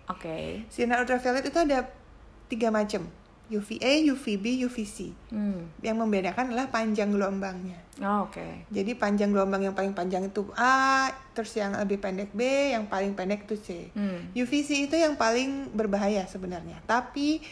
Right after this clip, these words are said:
Speaker 2: dia agak susah untuk sampai ke kulit kita, kecuali langitnya bersih banget.
Speaker 1: Oh,
Speaker 2: Bebas banget.
Speaker 1: gitu.
Speaker 2: Ya, maksudnya kayak bener-bener kita di pantai yang langitnya clear sky, terus kita
Speaker 1: Hmm.
Speaker 2: berjam-jam di situ, baru U V C-nya biasanya banyak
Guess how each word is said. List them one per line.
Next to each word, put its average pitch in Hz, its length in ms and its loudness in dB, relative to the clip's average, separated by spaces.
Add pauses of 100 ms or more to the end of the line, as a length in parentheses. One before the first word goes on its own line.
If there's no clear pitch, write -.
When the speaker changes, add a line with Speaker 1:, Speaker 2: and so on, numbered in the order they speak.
(160)
Speaker 2:
dia 277 240 4
agak 233 320 0
susah 277 480 -2
untuk 233 400 -4
sampai 220 320 0
ke 226 160 -2
kulit 208 240 0
kita, 208 480 -4 (300)
kecuali 220 580 0 (260)
langitnya 220 380 0
bersih 220 240 -4
banget. 196 320 0 (400)
Speaker 1:
Oh, 277 240 -4
Speaker 2:
Bebas 370 280 -2
banget. 208 360 2
Speaker 1:
gitu. 185 160 -10
Speaker 2:
Ya, 196 80 -2
maksudnya 190 300 -2
kayak 190 240 2 (760)
bener-bener 233 320 4
kita 269 160 2
di 262 140 4
pantai 226 500 6
yang 240 80 2
langitnya 220 380 2
clear 226 240 2
sky, 220 560 2
terus 254 180 -4
kita 190 220 0
Speaker 1:
Hmm. 214 80 0
Speaker 2:
berjam-jam 196 400 2
di 190 120 0
situ, 214 200 -2
baru 233 240 2
U 214 100 2
V 202 140 -2
C-nya 202 260 -2
biasanya 190 460 0
banyak 175 400 -4